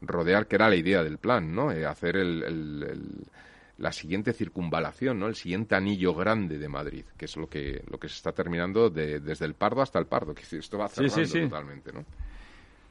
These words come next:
Speaker 2: Bueno, otra, una noticia que, que es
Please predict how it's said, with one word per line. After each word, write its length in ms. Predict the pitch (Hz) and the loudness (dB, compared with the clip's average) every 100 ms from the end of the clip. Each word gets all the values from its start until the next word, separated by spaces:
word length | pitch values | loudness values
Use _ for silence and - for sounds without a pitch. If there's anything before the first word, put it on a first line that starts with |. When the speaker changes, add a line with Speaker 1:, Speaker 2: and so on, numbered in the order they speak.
| - - | -10 4
Speaker 2:
Bueno, 320 | 170 127 104 | 6 6 2
otra, 420 | 175 180 233 202 | 2 6 8 8
una 200 | 170 185 | 6 4
noticia 500 | 190 170 156 143 156 | 4 4 0 2 2
que, 200 | 151 123 - - - | 4 -2 -4 -14 -16
que 280 | - 98 98 | -4 0 0
es 320 | 101 - - | -2 -6 -16